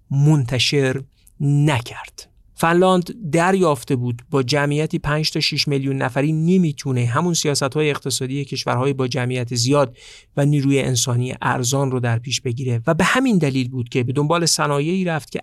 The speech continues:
ارزش بالا خلق می‌کنن و می‌تونن به کمک اونها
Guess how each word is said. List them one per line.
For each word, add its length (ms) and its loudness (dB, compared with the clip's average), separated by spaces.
ارزش 460 -2
بالا 460 0
خلق 320 -4
می‌کنن 380 -4
و 40 0
می‌تونن 420 -4
به 140 -8
کمک 300 -2
اونها 460 0